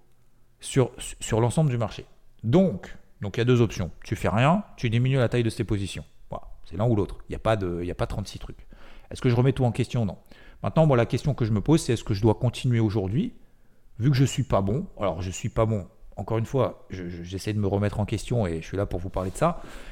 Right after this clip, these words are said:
Est-ce que, euh, est-ce que je dois, euh, continuer à... Euh, voilà,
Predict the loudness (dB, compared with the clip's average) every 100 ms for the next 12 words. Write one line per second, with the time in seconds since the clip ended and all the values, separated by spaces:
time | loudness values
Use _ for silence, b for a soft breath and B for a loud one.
0 | B -2 -2 -2 0 2 4 4 4 2
1 | -2 -4 -4 -4 -4 -6 -6 -2 -2 -2
2 | -2 2 2 2 0 -2 -4 -8 -6 -6
3 | -4 -4 -4 -2 -2 0 -2 -4 -10 B
4 | B B B -12 -4 -2 -2 -2 -4 -4
5 | -4 -4 -4 -6 -10 -10 -10 -8 -8 -4
6 | 0 2 0